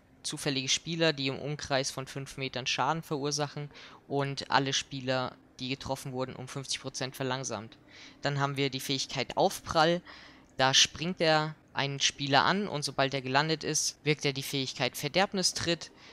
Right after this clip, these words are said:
was im Umkreis von zehn Metern allen Spielern Schaden verursacht. Die Fähigkeiten von He Samfu sind unter anderem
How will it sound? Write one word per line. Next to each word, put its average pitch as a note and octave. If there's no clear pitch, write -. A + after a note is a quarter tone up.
was C#3
im C3+
Umkreis C#3
von C3
zehn C3+
Metern C3+
allen B2
Spielern A#2+
Schaden D3
verursacht. C#3+
Die C3
Fähigkeiten D#3
von B2+
He B2+
Samfu E3
sind C#3
unter B2+
anderem B2